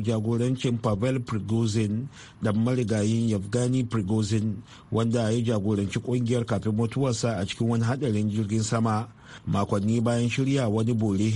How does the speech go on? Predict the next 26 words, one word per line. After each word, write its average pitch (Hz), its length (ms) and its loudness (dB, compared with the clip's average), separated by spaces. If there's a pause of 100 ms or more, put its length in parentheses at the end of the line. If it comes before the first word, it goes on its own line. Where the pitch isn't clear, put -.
(120)
da 110 100 0
ke 101 140 -2
auna 113 400 0
shugaban 104 440 0
na 107 120 2
Rasha 123 320 0
Vladimir 101 480 0
Putin. 104 480 -2 (960)
Bugu 170 240 2
da 143 120 2
ƙari, 135 440 0
rahotanni 113 500 2
sun 151 220 0
ce 147 280 0
mayakan 120 520 0
Wagner 123 560 0
da 101 120 0
ma'aikatan 113 600 0
kiwon 139 320 0
lafiya 104 380 0
sun 120 180 -2
shiga 113 320 0
cikin 117 320 -2
zaratan 123 480 0
rundunar 110 480 0 (200)
Chechen. 107 600 0